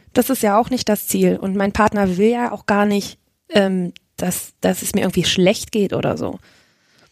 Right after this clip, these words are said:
Aber das ist genau der Punkt, warum ich mich so wahnsinnig schwer tue, überhaupt ein Safe Word zu benutzen und warum ich gelegentlich auch über meine eigenen Grenzen eben spiele, ohne es zu merken oder ohne es bewusst zu tun,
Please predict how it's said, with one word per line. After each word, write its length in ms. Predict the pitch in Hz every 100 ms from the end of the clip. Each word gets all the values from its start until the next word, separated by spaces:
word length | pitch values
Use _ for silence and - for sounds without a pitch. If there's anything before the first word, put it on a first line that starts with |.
| -
Aber 160 | 196 196
das 160 | 190
ist 80 | 202
genau 340 | 233 233 254 247
der 140 | 247
Punkt, 260 | - 254 240
warum 240 | 208 214
ich 100 | 208
mich 160 | 208 -
so 300 | 214 226 208
wahnsinnig 460 | 220 247 214 208
schwer 260 | - 208 196
tue, 400 | - 196 190 196 _ - -
überhaupt 320 | 202 202 -
ein 100 | 190
Safe 240 | 190 190 190
Word 120 | 190
zu 100 | -
benutzen 380 | 190 202 - 240
und 140 | 208
warum 260 | 202 196 202
ich 160 | 202 - - - -
gelegentlich 640 | - 262 247 254 269 277 196
auch 160 | -
über 280 | 403 220 226
meine 220 | 214 202
eigenen 300 | 190 196 208
Grenzen 320 | 208 196 233 190
eben 160 | 196
spiele, 440 | 190 247 247 180 190 - - - -
ohne 160 | 214 208
es 220 | 202 -
zu 100 | 208
merken 400 | 202 202 226 202
oder 220 | 190 190
ohne 160 | 196 202
es 260 | - -
bewusst 520 | - 185 196 220 - -
zu 80 |
tun, 400 | 208 240 220 233